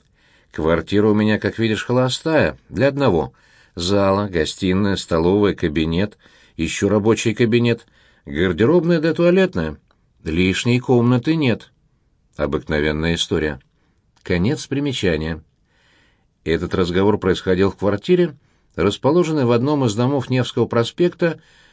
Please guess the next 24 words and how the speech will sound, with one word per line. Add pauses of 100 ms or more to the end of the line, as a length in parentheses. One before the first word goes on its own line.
(120)
благословенного
города
Санкт-Петербурга, (500)
который
в
те
годы
был
столицей
Российской
империи. (920)
Выйдя
замуж
за
барона
Александра
Корфа, (400)
Амалия
перебралась
с
ним (400)
в
другое
жильё,